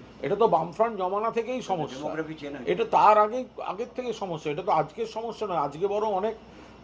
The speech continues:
Speaker 1: ব্যাপারটাকে কমানো যাচ্ছে। যখন সিপিএম এর সময় ঘটেছে, তো তখন তো এই জাল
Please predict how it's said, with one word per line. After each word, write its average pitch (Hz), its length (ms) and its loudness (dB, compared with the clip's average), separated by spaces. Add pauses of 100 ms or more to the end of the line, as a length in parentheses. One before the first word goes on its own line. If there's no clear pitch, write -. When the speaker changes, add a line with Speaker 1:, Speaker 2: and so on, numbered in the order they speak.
Speaker 1:
ব্যাপারটাকে 190 480 4
কমানো 208 420 2
যাচ্ছে। 135 440 -4 (540)
যখন 165 260 2
সিপিএম 202 460 2
এর 233 100 0
সময় 220 380 2
ঘটেছে, 165 540 2 (380)
তো 151 80 0
তখন 175 300 4
তো 214 80 2
এই 208 100 8
জাল 170 340 6